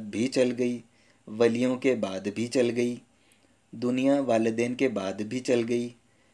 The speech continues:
तो क्या तेरे बाद नहीं चलेगी? इसलिए ये दुनिया चलती रहेगी। बच्चों का क्या होगा?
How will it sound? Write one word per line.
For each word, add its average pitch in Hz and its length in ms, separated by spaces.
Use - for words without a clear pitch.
तो 139 100
क्या 139 240
तेरे 127 280
बाद 107 340
नहीं 107 260
चलेगी? 151 440
इसलिए 131 380
ये 151 200
दुनिया 113 500
चलती 143 320
रहेगी। 104 480
बच्चों 120 380
का 127 160
क्या 120 240
होगा? 117 400